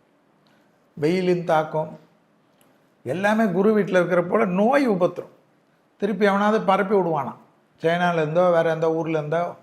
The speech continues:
இந்த பில் கேட்ஸ் போன்ற இருந்த பெரிய ஜாம்பவான்கள், தொழிலில் சாம்ராஜ்யத்தை படைத்தவர்கள், இவர்களெல்லாம் மக்களுக்கு எதிரான சில விஷயங்கள் பண்ணுவதெல்லாம் வருமா. எப்போ? குரு வீட்டுல சனி இருக்கக்கூடிய காலகட்டத்தில். நான் ஒரு எக்ஸாம்பிள் சொல்றேன். அது போல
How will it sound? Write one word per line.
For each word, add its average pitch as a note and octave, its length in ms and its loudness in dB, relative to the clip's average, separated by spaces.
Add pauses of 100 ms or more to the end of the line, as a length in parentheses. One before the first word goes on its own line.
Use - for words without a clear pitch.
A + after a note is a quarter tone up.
(600)
இந்த E3+ 100 -6 (100)
பில் B3 220 4
கேட்ஸ் B3+ 320 8
போன்ற A#3 440 8
இருந்த G3+ 240 4 (140)
பெரிய A3 280 2 (640)
ஜாம்பவான்கள், F3 640 2 (120)
தொழிலில் F3 440 -2 (180)
சாம்ராஜ்யத்தை E3+ 720 0 (100)
படைத்தவர்கள், C#3 500 -6 (460)
இவர்களெல்லாம் G#3+ 640 4
மக்களுக்கு G#3 420 2 (100)
எதிரான A3+ 520 6
சில G#3 220 4
விஷயங்கள் G#3+ 500 -2
பண்ணுவதெல்லாம் F#3 540 2
வருமா. D#3+ 260 2 (840)
எப்போ? D3+ 200 0 (200)
குரு F3 220 2
வீட்டுல D#3+ 220 0 (100)
சனி E3 220 -4
இருக்கக்கூடிய C#3+ 480 -8
காலகட்டத்தில். - 540 -14 (540)
நான் A#2+ 160 -6
ஒரு C3 140 -2
எக்ஸாம்பிள் G#3 540 0
சொல்றேன். D#3 280 -6
அது C#3+ 200 0
போல F3 100 6